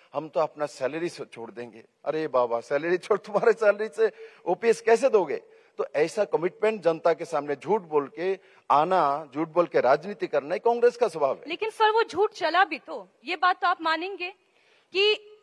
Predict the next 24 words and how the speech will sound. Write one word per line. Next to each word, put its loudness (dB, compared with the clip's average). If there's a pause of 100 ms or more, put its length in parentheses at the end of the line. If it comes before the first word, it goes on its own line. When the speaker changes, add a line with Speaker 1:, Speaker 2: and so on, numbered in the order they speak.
(220)
Speaker 2:
झूठ -2
अगर 2
दस -2
बार 4
भी -2
बोला 0
जाए 0
तो -2
ग्यारहवीं 0
बार 4
तो -6
यकीन -4
करने 0
का 4 (420)
मन 0
करने -2
लगता, -4
कहीं -2
ऐसा 0
तो -4
नहीं -4
ये 2
सच -2
है। -12